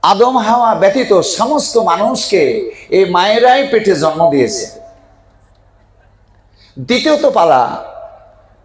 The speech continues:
তার দুধ খাওয়ানো। বিজ্ঞানী রুমিরাজ তিনি বলছেন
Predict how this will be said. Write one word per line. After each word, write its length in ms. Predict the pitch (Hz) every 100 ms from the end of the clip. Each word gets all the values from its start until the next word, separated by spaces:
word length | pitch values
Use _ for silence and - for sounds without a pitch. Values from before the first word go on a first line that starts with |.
| _ _ _ _
তার 340 | 180 156 151 135 131 - -
দুধ 340 | 123 233 160 127
খাওয়ানো। 580 | 135 120 113 107 - - - - - - _ _ _ _ _ 147
বিজ্ঞানী 400 | 202 196 269 254
রুমিরাজ 520 | 233 269 269 226 -
তিনি 160 | 185
বলছেন 560 | 160 147 117 180 190 208